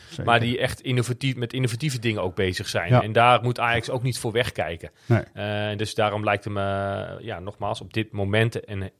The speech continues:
Speaker 2: een heel goed, eh, gegeven dat, eh, dat mensen met zoveel ervaring eh, op die posities nu binnen de club komen.
Speaker 1: Zeker.
Speaker 2: En natuurlijk, eh, ben je dan al aan het nadenken wat er dan allemaal doorcijpelt aan, eh,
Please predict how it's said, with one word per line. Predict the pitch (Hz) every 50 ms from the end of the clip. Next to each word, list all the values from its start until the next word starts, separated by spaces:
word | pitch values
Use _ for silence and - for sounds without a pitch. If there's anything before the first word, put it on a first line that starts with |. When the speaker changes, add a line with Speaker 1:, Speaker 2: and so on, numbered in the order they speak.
| _ _
Speaker 2:
een | - 101 95 92 87 - -
heel | 98 95 101 104 101
goed, | - - 123 117 113 - - _ _ - - - - - - _ _ _ _
eh, | - 101 98 101 98
gegeven | 95 - 110 - 120 117 117 113 - 104 95 87
dat, | - 95 92 -
eh, | 104 98 95 95 95 92 92 92 95 95 92 92
dat | 90 95 95 - - - - 110
mensen | 101 98 98 95 - - 101
met | 95 -
zoveel | - 113 107 101 - 110 101
ervaring | 98 - - 113 107 107 101 98 92 98 123 - - - - - - _ _ -
eh, | 98 95 95 95 98 98 95 92 92 95 - -
op | 98 92
die | 110 110
posities | - - 98 - - 110 - 107 95 -
nu | 110 98
binnen | - 101 98 95
de | 87 95
club | - - 107 - -
komen. | - 98 85 87 87 90 120 - - - -
Speaker 1:
Zeker. | - - - 113
Speaker 2:
En | 110 113
natuurlijk, | 113 117 131 127 123 123 120 120 -
eh, | 123 113 110 113 113 113 113 113
ben | 110 117
je | 117 113
dan | 110 117 113 110
al | 113 110
aan | 110
het | 110 98
nadenken | 113 113 113 117 113 113 110 104 - 107 104 104 101
wat | 101 110 107
er | - 107
dan | 101 107 104 104
allemaal | 92 110 107 104 104 101 101 98
doorcijpelt | 101 104 113 113 110 - - 123 110 107 104 - 95 90 - - -
aan, | - 110 104 101 101 98 95 95 -
eh, | - 107 101 98 98 95 95 95 95 95